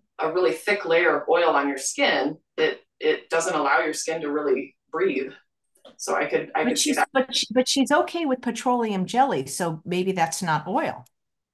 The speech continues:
Speaker 1: Yeah, that might be a, maybe that's a little bit different than pure oil.
Speaker 2: She
Speaker 1: But
Speaker 2: said
Speaker 1: that
Speaker 2: it was a beauty secret back in the day of the stars of yesteryear.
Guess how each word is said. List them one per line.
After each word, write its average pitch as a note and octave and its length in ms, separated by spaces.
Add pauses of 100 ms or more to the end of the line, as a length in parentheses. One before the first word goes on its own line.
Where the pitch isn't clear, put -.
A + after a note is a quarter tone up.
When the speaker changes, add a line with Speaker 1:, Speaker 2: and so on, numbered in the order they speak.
(220)
Speaker 1:
Yeah, F3 240
that F3+ 140
might F3 180
be F#3 80
a, F3 160 (240)
maybe D#3 260
that's D#3+ 220
a D#3+ 60
little D#3 200
bit - 160
different - 380 (220)
than C#3+ 240
pure C#3 280
oil. C3+ 320 (320)
Speaker 2:
She - 220
Speaker 1:
But G3 80
Speaker 2:
said - 140
Speaker 1:
that D4 80
Speaker 2:
it - 40
was E3+ 140
a E3 120
beauty G#3 360
secret D#3 520
back F3+ 260
in F3 100
the D#3+ 80
day E3+ 360
of C#3+ 200
the C#3+ 80
stars D#3 600
of C#3 180
yesteryear. C3 840